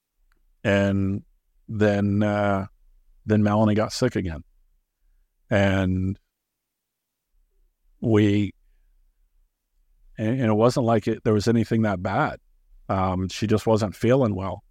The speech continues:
And, uh, she ended up having an episode where she had a seizure. And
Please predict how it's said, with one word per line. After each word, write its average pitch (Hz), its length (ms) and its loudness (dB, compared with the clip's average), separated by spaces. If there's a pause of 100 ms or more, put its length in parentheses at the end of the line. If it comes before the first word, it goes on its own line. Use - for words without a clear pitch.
(720)
And, 95 580 0
uh, 95 440 -2 (800)
she 110 280 0
ended 107 160 2
up 101 100 -2
having 107 320 2
an 98 60 -4
episode 101 540 -2
where 98 180 -2
she - 160 -4
had 101 180 2
a 95 40 -4
seizure. 95 500 -4 (920)
And 95 640 -2